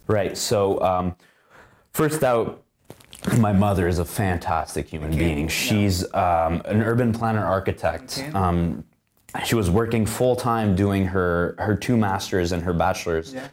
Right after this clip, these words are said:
Speaker 1: Um, she did her master's at McGill, her master's at ucam, and she studied at ucam doing her bachelor's as well.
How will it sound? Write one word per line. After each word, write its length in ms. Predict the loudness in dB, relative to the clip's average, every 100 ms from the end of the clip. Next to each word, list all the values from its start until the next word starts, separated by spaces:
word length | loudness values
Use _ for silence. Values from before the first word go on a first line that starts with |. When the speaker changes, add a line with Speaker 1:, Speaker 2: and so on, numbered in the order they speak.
| _
Speaker 1:
Um, 420 | -2 0 2 -2 -6 -14 -20 -20 _
she 160 | -4 0
did 160 | 2 2
her 320 | 2 2 0
master's 440 | 0 0 0 0 0
at 80 |
McGill, 560 | 0 0 2 2 2 -2 -4
her 100 | -4
master's 380 | -2 -2 -2 -2
at 160 | -2 -4
ucam, 320 | -4 -2 -2
and 100 | -4
she 80 | -4
studied 300 | -2 0 0
at 200 | -2 -2
ucam 380 | -4 -2 -2
doing 160 | -2 -2
her 100 | -2
bachelor's 440 | -4 -4 -4 -4
as 180 | -4 -2
well. 280 | -2 -2 -4